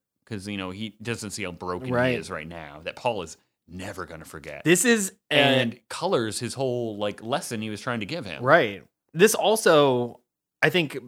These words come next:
Speaker 2: based off of the, uh, the quote we had, this is, like, a moment,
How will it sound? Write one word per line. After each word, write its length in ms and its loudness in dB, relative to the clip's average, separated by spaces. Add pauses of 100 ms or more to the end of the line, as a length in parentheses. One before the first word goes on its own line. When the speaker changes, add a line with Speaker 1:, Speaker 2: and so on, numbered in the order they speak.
(200)
Speaker 2:
based 260 2
off 180 6
of 280 -4
the, 220 2
uh, 280 2
the 240 -8 (120)
quote 160 6
we 80 0
had, 320 0
this 180 4
is, 400 0 (400)
like, 320 -6
a 200 6
moment, 680 0